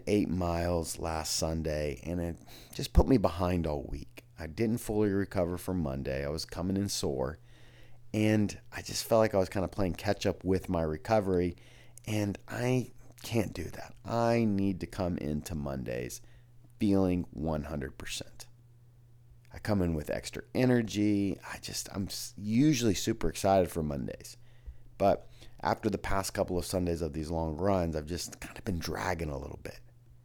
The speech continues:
Been really <sighs> not looking forward to the workouts and the rolling. And, uh, anyways, didn't do it today. Gonna really, um,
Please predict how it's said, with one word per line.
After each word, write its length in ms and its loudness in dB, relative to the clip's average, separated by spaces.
Been 240 0
really 560 4
<sighs> 220 -10
not 280 -2
looking 340 2
forward 520 4
to 120 -2
the 100 0
workouts 640 -2
and 100 4
the 60 2
rolling. 500 2
And, 440 -2
uh, 400 -2
anyways, 580 0
didn't 220 8
do 160 8
it 80 2
today. 640 2
Gonna 280 0
really, 720 4
um, 400 2